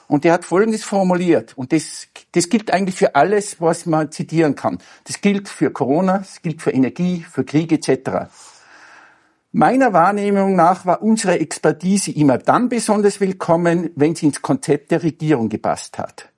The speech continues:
Dann wurde sie gern angenommen und als Argument für Entscheidungen vorgeschoben.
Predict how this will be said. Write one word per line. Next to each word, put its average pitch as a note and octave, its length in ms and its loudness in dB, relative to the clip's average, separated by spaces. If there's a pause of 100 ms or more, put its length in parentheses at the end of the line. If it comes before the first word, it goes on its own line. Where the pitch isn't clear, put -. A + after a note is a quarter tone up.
(640)
Dann A3+ 280 2
wurde G#3 260 0
sie F3 180 -4
gern D#3 260 2
angenommen F3+ 640 0
und D#3 200 -4
als D3+ 320 2 (260)
Argument C3+ 500 2
für E3 100 -2
Entscheidungen C3 540 0
vorgeschoben. G2 680 -6